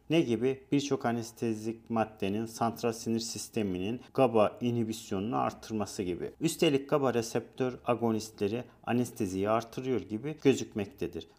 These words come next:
gaba antagonistleri bazı genel anestezik etkileri tersine çeviriyor.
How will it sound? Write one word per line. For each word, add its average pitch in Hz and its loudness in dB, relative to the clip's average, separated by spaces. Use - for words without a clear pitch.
gaba 175 4
antagonistleri 131 2
bazı 131 4
genel 117 0
anestezik 113 -4
etkileri 98 -2
tersine 107 0
çeviriyor. 95 -2